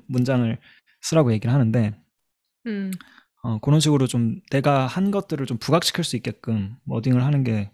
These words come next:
Speaker 1: 좋은 것 같아요.
Speaker 2: 그렇죠.
Speaker 1: 음.
Speaker 2: 당연한, 당연-, 너무 당연한 이야-, 이야기고,
Speaker 1: 음.
Speaker 2: 또 맞아요. 그때 그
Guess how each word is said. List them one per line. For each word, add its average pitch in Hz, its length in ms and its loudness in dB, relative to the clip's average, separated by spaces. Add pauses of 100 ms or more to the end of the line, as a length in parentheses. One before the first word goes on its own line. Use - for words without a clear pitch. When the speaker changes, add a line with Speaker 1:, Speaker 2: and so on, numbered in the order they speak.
(760)
Speaker 1:
좋은 156 180 4
것 151 100 4
같아요. 101 360 -6 (600)
Speaker 2:
그렇죠. 247 560 -14
Speaker 1:
음. 120 80 2
Speaker 2:
당연한, 226 600 -4
당연-, 214 360 -10
너무 240 260 -4
당연한 202 500 -8
이야-, 185 300 -12
이야기고, 202 640 -16 (520)
Speaker 1:
음. 117 100 -2
Speaker 2:
또 98 280 -10 (520)
맞아요. 202 240 -10
그때 226 240 -12
그 214 480 -12